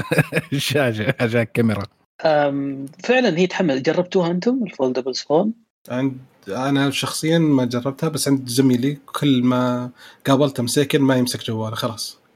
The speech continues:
Speaker 3: أول ما قابله هي
Speaker 2: <laughs>
Speaker 3: مصادرة. <laughs> الجوال يصير عندي أنا، ما يصير عنده. أجرب فيه.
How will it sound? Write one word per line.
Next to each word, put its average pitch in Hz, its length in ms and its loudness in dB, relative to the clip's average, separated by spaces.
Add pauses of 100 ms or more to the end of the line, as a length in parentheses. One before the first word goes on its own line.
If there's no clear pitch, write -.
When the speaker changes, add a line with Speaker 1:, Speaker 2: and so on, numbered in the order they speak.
(120)
Speaker 3:
أول 135 180 0
ما 131 100 2
قابله 147 320 2
هي 135 260 -2 (240)
Speaker 2:
<laughs> - 200 -18
Speaker 3:
مصادرة. 139 640 0 (200)
<laughs> - 220 -6
الجوال 160 280 2
يصير 143 220 -2
عندي 143 240 2
أنا، 120 140 -2
ما 127 140 -2
يصير 123 260 -2
عنده. 107 360 -10 (400)
أجرب 123 460 0 (220)
فيه. 117 260 -8